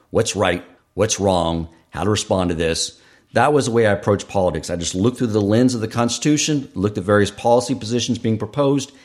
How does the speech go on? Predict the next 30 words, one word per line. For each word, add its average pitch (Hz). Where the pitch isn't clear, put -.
and 107
used 104
that 101
to 98
make 87
my 78
decisions. 78
And 117
over 156
time, 117
as 92
I 92
got 107
into 110
Torah 131
study, 80
none 104
of 127
that 113
mattered 87
to 95
me. 62
To 123
me, 185
was 127
anything 190
studying 143
outside 107
Torah 135
was 104